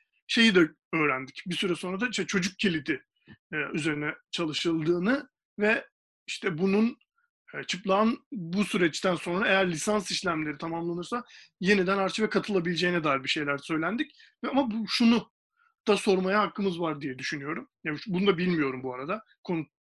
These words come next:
konu Çıplak üzerinden tartışıldığı için bu da aklıma geliyor kaçınılmaz olarak.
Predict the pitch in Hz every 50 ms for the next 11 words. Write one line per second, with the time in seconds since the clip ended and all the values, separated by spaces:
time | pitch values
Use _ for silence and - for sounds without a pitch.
0 | - - - - - 185 175 156 - 170 156 - 175 160 - 180 165 165 151 151
1 | 151 147 139 135 - 151 151 143 - - - 170 151 143 135 - - 139 - _
2 | _ - - - - - - _ _ - 160 156 156 - _ _ _ _ _ _
3 | _ _ - 160 170 151 156 - - 160 156 - - 165 160 165 147 160 160 175
4 | 170 170 160 - - 147 - 170 165 151 151 147 143 156 170 220 269 269 -